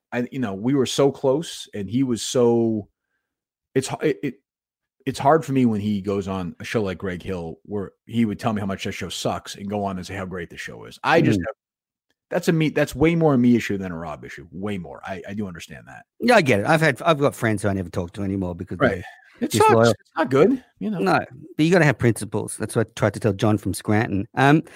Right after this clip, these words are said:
Speaker 2: so, <laughs>
Speaker 1: <laughs>
Speaker 2: so you, you, you get that chance on, on the air at E E I. Did you see, you know, like,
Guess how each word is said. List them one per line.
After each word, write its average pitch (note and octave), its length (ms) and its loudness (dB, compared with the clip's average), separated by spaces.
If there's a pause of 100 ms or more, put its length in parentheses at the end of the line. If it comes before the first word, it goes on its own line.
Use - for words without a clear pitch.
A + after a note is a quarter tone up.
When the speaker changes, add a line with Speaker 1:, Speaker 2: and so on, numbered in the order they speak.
(160)
Speaker 2:
so, G3+ 300 4 (540)
<laughs> - 0 -
Speaker 1:
<laughs> - 1160 -6
Speaker 2:
so F3 340 2 (260)
you, D#3 120 0
you, E3+ 340 4
you D#3+ 160 0
get F#3 220 2
that D#3+ 160 2
chance C#3+ 380 2
on, C3 280 4
on D#3 220 8
the C3+ 200 8
air A#2+ 220 8
at A2+ 100 0 (120)
E B2+ 240 2
E B2+ 40 6
I. A#2+ 220 6
Did D#3+ 220 -6
you A#3+ 380 -2 (880)
see, E3+ 840 2
you D3 200 2
know, A#2 260 2
like, A2+ 260 -2